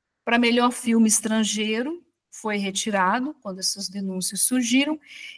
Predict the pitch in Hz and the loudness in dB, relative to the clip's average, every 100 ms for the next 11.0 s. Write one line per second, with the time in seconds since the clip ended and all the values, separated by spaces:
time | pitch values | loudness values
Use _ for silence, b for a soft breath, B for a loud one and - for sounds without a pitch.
0 | _ 302 381 - - 277 - - 302 330 | _ 6 6 6 4 6 6 8 8 10
1 | 349 320 320 311 320 320 294 277 320 - | 8 6 6 6 4 4 2 4 6 6
2 | 330 339 302 247 269 311 370 415 415 415 | 4 2 4 6 4 2 0 -6 0 2
3 | 302 233 233 214 202 - - 190 180 185 | 2 -2 -2 -4 0 0 0 -2 -4 -2
4 | 226 269 285 302 320 320 349 349 311 269 | 0 2 2 2 0 -2 -2 4 4 6
5 | 226 - 220 - 269 269 B B B B | 2 -6 -10 0 0 0 B B B B
6 | 233 240 240 - 262 262 285 330 427 494 | 6 10 8 8 8 8 8 6 2 -2
7 | _ 214 202 220 349 403 _ _ _ 285 | _ 0 2 4 2 -2 _ _ _ 4
8 | 311 254 233 226 269 427 - - 190 - | 6 8 8 8 6 0 -4 -6 -4 -2
9 | 220 226 262 311 - 339 - 330 - 302 | -4 -2 0 0 -2 -6 -2 2 2 2
10 | 294 302 359 381 - - 392 277 240 233 | 0 0 -2 -6 -10 0 4 4 4 -10